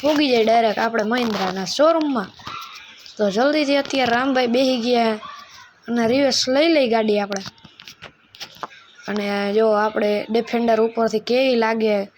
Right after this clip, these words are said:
એ બધું અત્યારે મૂકો, જલ્દીથી આપણે પેમેન્ટ કરવાનું. ડાયરેક્ટ ગેટની સામે રાખી દે આપણી ડિફેન્ડર ઊભી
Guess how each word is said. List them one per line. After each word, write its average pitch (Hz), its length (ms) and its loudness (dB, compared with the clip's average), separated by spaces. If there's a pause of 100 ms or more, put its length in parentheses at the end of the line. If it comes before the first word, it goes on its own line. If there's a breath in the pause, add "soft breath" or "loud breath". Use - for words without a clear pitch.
(480 loud breath)
એ - 60 0
બધું 277 280 2
અત્યારે 262 320 0
મૂકો, 233 400 -2
જલ્દીથી 240 480 -2
આપણે 226 180 0
પેમેન્ટ 226 340 -6
કરવાનું. 226 460 -2
ડાયરેક્ટ 220 360 0
ગેટની 240 460 -2
સામે 226 200 -4
રાખી 220 280 -4
દે 214 120 2
આપણી 208 240 -4 (460 loud breath)
ડિફેન્ડર 269 520 2
ઊભી 311 460 2